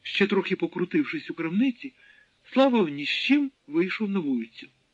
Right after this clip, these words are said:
Капітан рушив услід і через кілька кроків подав знак задорожному. Обоє одночасно опинилися обабіч підозрюваного. «Славов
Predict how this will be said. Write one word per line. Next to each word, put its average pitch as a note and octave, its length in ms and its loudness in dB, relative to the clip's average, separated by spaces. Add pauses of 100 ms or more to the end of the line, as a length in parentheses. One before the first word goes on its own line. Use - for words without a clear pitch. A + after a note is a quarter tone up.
(600)
Капітан G3 540 2
рушив E3 420 -2
услід - 520 2 (420)
і D#3+ 80 -6
через - 280 -2
кілька C#4 420 4
кроків G#3+ 540 0
подав E3 420 0
знак D3 280 -2
задорожному. C3 760 -2 (840)
Обоє D#3 760 0
одночасно G3+ 840 0
опинилися G3+ 840 -2
обабіч F3 580 -4
підозрюваного. C3+ 920 -2 (1040)
«Славов C4+ 480 6